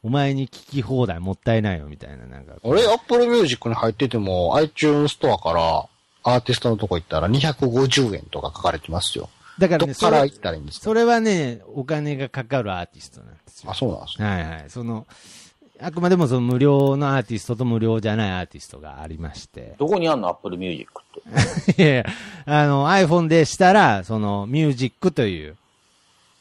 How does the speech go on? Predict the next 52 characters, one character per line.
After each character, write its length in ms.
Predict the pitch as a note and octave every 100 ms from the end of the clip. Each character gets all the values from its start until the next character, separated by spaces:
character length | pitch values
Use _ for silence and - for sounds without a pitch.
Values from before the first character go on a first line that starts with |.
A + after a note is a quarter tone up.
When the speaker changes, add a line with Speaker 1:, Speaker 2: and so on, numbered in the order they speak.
| _ _
Speaker 1:
あ 140 | G2+ F2+
の、 140 | F2+
ア 60 | G2
プ 160 | G2
リ 140 | E2+ F#2
を 300 | E3+ B2 F#2
押 120 | E2
せ 140 | F2+
ば 220 | D2 B1+ - F2+
出 120 | E2
ま 120 | -
す 80 | E3 F#3+
ね。 40 |
Speaker 3:
え、 40 | G3+
iTunes 340 | G#3+ - F#3
か 80 | A2
ら 100 | E2
は？ 200 | F2 - _ _ _ _ -
Speaker 1:
iTunes 840 | F3 G#3 G3 - G#3+ G#3+ G3+ D#3+
か 200 | C#3 D3
ら 260 | C3+ B2 A#2 A2 A#2+ A#2+
で 120 | B2 C#3
も、 200 | A2+ F#2+
そ 140 | A2+
の、 180 | G#2+ G#2+ _ G#3
ミ 160 | D3+
ュ 120 | F3+ E3+
ー 60 |
ジ 100 | D#3
ッ 80 | F3 _ _ _ _
ク、 300 | - F#2+ E2 - _ _ _ _ -
な 80 | A2+
ん 20 |
か、 60 | G2+
for、 480 | - E3+ E3+ E3 - -
for 300 | D3+ D3 D3
you 60 | C3+
Speaker 3:
For 180 | E3 E3
you？ 360 | C3 F2 - -
Speaker 1:
と 100 | G2
か、 240 | - D#2+ D#2
は 220 | - F2
い、 60 | E2
そ 100 | F2
こ 160 | F#2
ら 140 | F#2 E2
辺 240 | E2+ E2
で 80 | D#2
す 140 | -
ね。 260 | - A#1+ - _ _ _ _ _ _ _ _
Speaker 3:
こ 120 | A#2
れ、 60 | G#2